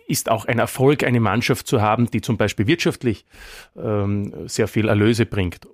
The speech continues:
oder, oder die Mannschaft, äh, vielleicht dann auch so umgestaltet wird oder sich so vorsichtig verändert, dass sie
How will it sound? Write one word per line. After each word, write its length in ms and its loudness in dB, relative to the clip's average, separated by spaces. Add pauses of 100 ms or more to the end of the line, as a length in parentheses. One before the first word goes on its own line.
(120)
oder, 360 -2
oder 160 0
die 140 -2
Mannschaft, 480 0
äh, 240 0
vielleicht 420 -2
dann 120 0
auch 120 -2
so 320 2
umgestaltet 640 0
wird 200 0
oder 160 -2
sich 240 -2
so 440 4
vorsichtig 800 0
verändert, 520 0
dass 180 0
sie 140 0